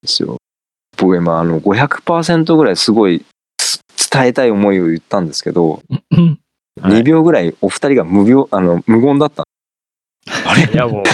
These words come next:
Speaker 3: 五百パーセントの力で聞いてたんで、今。
Speaker 1: そう、そうなんです。
Speaker 3: <laughs> そうですね。わかりますね。
Speaker 1: そう。
Speaker 3: なんかすごく伝わってきます。熱意は。
Speaker 1: あ、本当ですか？
Speaker 3: 熱意も内容もなんです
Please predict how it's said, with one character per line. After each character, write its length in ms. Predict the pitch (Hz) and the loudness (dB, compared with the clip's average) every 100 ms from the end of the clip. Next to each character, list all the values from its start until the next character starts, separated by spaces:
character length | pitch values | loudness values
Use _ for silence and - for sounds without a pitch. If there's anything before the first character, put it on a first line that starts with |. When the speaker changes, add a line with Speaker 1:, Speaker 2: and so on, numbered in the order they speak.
| 453 494 539 - - - 180 | 0 -2 -2 -14 -20 -10 -2
Speaker 3:
五 60 | 151 | 0
百 180 | 151 - | 0 -4
パ 120 | 165 | -6
ー 40 | |
セ 120 | 160 156 | -4 -4
ン 60 | |
ト 140 | 196 - | -2 0
の 220 | 302 226 | 2 2
力 280 | - 285 - | -2 -2 0
で 60 | 311 | 0
聞 180 | - 294 | 0 -4
い 40 | |
て 60 | - | -4
た 140 | 92 | -12
ん 60 | 170 | -18
で、 100 | 85 | -18
今。 260 | 80 - - | -16 -16 -4
Speaker 1:
そ 240 | 98 82 | -2 -2
う、 80 | - | -6
そ 220 | - 113 | -2 -2
う 20 | |
な 140 | 85 80 | -2 -6
ん 40 | |
で 60 | - | -10
す。 160 | - _ _ _ | -12 _ _ _
Speaker 3:
<laughs> 120 | - 120 165 120 - - - _ _ _ - - - - _ _ _ - | -14 -12 -12 -14 -16 -20 -20 _ _ _ -20 -20 -20 -20 _ _ _ -20
そ 280 | 113 110 107 | -20 -20 -20
う 20 | _ _ - | _ _ -16
で 100 | 85 | -16
す 100 | 87 | -14
ね。 140 | 85 | -10
わ 140 | 87 95 | -10 -10
か 160 | - | -6
り 40 | 78 | -4
ま 240 | 71 101 | -4 -8
す 120 | - 82 | -16 -20
ね。 60 | |
Speaker 1:
そ 40 | 80 | -20
う。 20 | |
Speaker 3:
な 60 | |
ん 80 | 80 | -20
か 140 | _ 73 | _ -20
す 220 | _ - | _ -20
ご 180 | 87 90 | -16 -16
く 260 | - - - | -16 -20 -20
伝 180 | - 95 | -12 -10
わ 60 | 87 | -10
っ 40 | |
て 120 | 101 | -10
き 80 | 87 | -12
ま 140 | 87 82 | -12 -14
す。 100 | - | -10
熱 300 | 90 - 85 | -10 -10 -14
意 200 | 76 58 _ _ | -14 -16 _ _
は。 160 | 76 - _ _ _ | -16 -16 _ _ _
Speaker 1:
あ、 80 | 92 | -2
本 140 | 104 113 | 0 2
当 100 | 98 | 0
で 40 | |
す 100 | - | -4
か？ 140 | 64 - | -12 -16
Speaker 3:
熱 340 | 92 95 92 | -14 -14 -14
意 40 | 80 | -14
も 100 | 78 | -14
内 240 | 76 147 | -10 -8
容 140 | 76 | -8
も 180 | 69 57 53 | -12 -18 -20
な 60 | |
ん 40 | |
で 40 | |
す 80 | - | -20